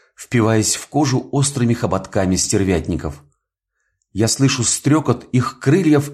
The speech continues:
и не могу заткнуть уши, потому что стеклянная бутылка —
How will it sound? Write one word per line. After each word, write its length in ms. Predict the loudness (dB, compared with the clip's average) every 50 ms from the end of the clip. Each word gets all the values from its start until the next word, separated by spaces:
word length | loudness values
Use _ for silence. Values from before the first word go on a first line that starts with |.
| -16 -20 _ _ _ _ 0
и 60 | 4
не 120 | 4 6
могу 280 | 6 4 2 2 2 4
заткнуть 500 | 4 4 2 2 2 2 2 2 2 -2 -2
уши, 600 | 0 2 2 2 0 0 -2 -2 -2 -4 -10 -20 _ _ _ _ _ _ _ _ -10
потому 300 | -6 -4 -2 -2 -2 -4
что 160 | -4 -6 -6
стеклянная 640 | -6 -6 -6 -4 -2 0 0 2 2 2 2 2 0
бутылка — 840 | 0 -2 -4 2 4 4 4 4 2 0 -4 -4 -6 -8 -14 _